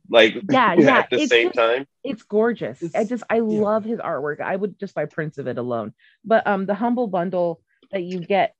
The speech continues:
Speaker 2: is the entire series of Strangers in Paradise. You also get his entire series of Echo,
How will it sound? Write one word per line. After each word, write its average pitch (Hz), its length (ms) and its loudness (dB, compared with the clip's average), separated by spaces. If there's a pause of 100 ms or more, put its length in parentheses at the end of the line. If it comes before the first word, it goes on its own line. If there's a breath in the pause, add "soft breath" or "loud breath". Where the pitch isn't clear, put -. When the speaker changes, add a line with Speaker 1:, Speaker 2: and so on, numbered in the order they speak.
Speaker 2:
is 202 180 2
the 196 160 -4
entire 185 460 -4
series 165 420 -8
of 156 100 -10
Strangers 156 400 -8
in 143 80 -8
Paradise. 175 680 -4 (340)
You 185 160 2
also 180 280 0
get 180 300 -2
his 180 180 -6
entire 156 460 -6
series 151 480 -10
of 139 180 -10
Echo, 190 480 -2